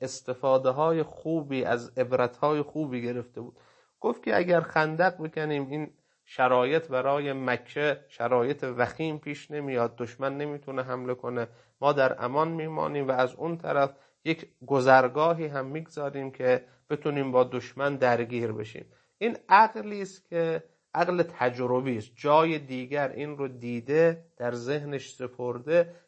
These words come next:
در موقع خاص از او استفاده می‌کنه. بعضی ها یه هوش و استعداد خاصی در تجارت دارن، چی بخرن، کی بفروشن، کجا بفروشن، اینها رو می‌دونه، شاید دیگران ندونن. این جمله حضرت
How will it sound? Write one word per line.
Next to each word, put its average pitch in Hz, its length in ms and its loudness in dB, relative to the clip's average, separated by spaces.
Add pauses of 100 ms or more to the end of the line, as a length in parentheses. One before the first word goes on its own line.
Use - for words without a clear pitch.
در 131 180 2
موقع 131 640 2
خاص 175 500 2
از 127 160 -4
او 147 240 -6
استفاده 117 600 -8
می‌کنه. 113 440 -16 (360)
بعضی 220 300 4
ها 175 220 -4
یه 185 140 -4
هوش 190 400 -6
و 170 40 -2
استعداد 156 680 -2
خاصی 170 520 0
در 127 140 2
تجارت 117 680 -2
دارن، 110 280 -6
چی - 240 -8
بخرن، 135 640 -2
کی 131 300 -6
بفروشن، 127 840 -4 (300)
کجا 131 420 6
بفروشن، 131 720 -4 (260)
اینها 165 300 0
رو 185 120 2
می‌دونه، 139 360 -6
شاید 156 300 -2
دیگران 135 560 -2 (360)
ندونن. 120 520 -4
این 226 180 -2
جمله 180 600 2
حضرت 180 360 2